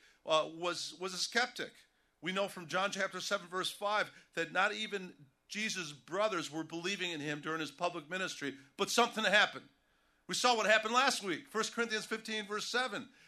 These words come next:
Jesus, in his post-resurrection state,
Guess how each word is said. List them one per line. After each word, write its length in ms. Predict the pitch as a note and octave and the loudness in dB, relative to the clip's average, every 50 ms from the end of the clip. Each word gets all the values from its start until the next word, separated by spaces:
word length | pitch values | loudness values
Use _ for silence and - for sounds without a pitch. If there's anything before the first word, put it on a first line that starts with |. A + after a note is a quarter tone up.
| _ _ _ _ _ _ - | _ _ _ _ _ _ -12
Jesus, 680 | - - G3 A#3 B3+ B3 B3 G3 G3 F#3+ F3+ - - D#3 - _ _ _ - | -6 -2 0 0 0 0 0 -2 -2 -2 -2 -6 -8 -12 -14 _ _ _ -2
in 100 | F3 F3 | 0 0
his 120 | F3 D#3+ | 0 -2
post-resurrection 1120 | - - - - A3 A#3 A#3+ A3+ - - G#3+ A3+ G#3+ F3 G#3 G#3 G#3 G3+ - - G3+ F#3+ | -6 -8 -4 2 4 4 4 4 0 -2 -2 -2 -2 -2 -2 -2 -2 -4 -4 -6 -8 -8
state, 440 | D#3 - - - - A3+ A3 G3 E3+ | -8 -10 -10 -6 -4 -2 -2 -2 -2